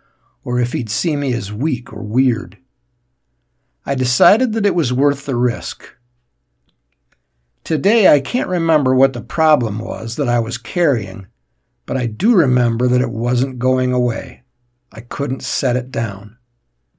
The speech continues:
I mustered my courage and asked him for advice on something I was dealing with.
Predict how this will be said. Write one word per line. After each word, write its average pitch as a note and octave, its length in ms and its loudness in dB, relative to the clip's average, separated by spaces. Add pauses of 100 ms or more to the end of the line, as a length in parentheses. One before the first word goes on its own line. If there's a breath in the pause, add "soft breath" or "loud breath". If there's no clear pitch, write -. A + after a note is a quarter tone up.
(560)
I A2+ 80 -8
mustered D#3 480 -2
my G#3+ 160 4
courage B2+ 640 0 (320)
and C#3 160 -4
asked C#3+ 360 -2
him D#3 160 -4
for D3 180 -4
advice B2+ 520 6
on A#2 160 -2
something A#2+ 460 -2
I A#2+ 140 0
was A#2+ 180 0
dealing A#2 400 0
with. F2+ 340 -18